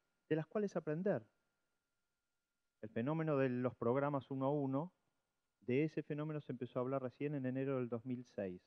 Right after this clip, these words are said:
en un foro en Davos. En el dos mil ocho se implementó un gran programa masivo en Uruguay. En el dos mil diez había muy pocos lugares para ir a ver. Implementaciones escasas, incipientes,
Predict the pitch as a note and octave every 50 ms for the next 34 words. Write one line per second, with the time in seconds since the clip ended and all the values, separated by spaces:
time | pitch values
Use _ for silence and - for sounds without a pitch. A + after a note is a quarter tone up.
0 | _ _ - G2+ G#2+ A2+ - - A#2 A2+ A2+ A2 G#2+ G2+ G2 F#2+ F2+ F2+ F#2+ -
1 | _ _ _ _ _ _ _ _ _ _ _ _ _ _ _ _ - A2+ G#2 G#2+
2 | G#2 G#2+ G#2 C3 C3 C3+ D#3 D#3 D3+ - C#3 - C3 A#2 A2+ A#2 A#2 A#2 A#2+ A#2+
3 | C3 B2+ B2 A#2+ B2+ C#3 C#3 C#3+ - B2+ A#2+ A#2+ B2+ C3 C3 B2+ B2 A#2+ A#2 A#2
4 | - C3 C3 C3 C3+ C3+ C3+ - _ _ _ _ _ _ _ _ _ _ _ _
5 | _ _ - G#2 G#2 G#2+ A2 A2+ _ - - - A2+ A2+ C3+ E3+ E3 C#3+ D3 D#3+
6 | E3+ _ _ _ _ _ _ _ _ - - A2 A2+ A2 A2+ A#2+ - C3+ C#3 C#3
7 | C#3 C#3 C#3 D#3 D#3+ E3 D#3+ _ _ _ - A#2 A#2+ B2 C#3+ D3+ D3 D3 D3 D3+
8 | D#3+ E3 D3+ - - E3 - - D#3 C3+ D3 C3+ B2+ C3+ D3 D3+ D#3+ D#3+ D#3+ _
9 | _ _ _ _ _ _ _ - - A2+ A2+ B2+ C3+ B2+ B2 A#2 G#2 G2+ F2+ F2
10 | _ _ _ _ _ _ _ _ _ _ _ _ _ _ _ _ _ - G2+ G#2
11 | - A2+ A2 A2 A2 G#2+ A2 G#2+ - - B2 B2 B2 - A2 - _ - F#3 F#3+
12 | F#3 - - G#3 G3+ - _ _ _ _ _ _ _ _ _ _ _ _ _ _
13 | - G#2 G2+ - A2 G#2 - D#3 F3+ F#3 F3+ F#3+ - - G3+ G#3 - - _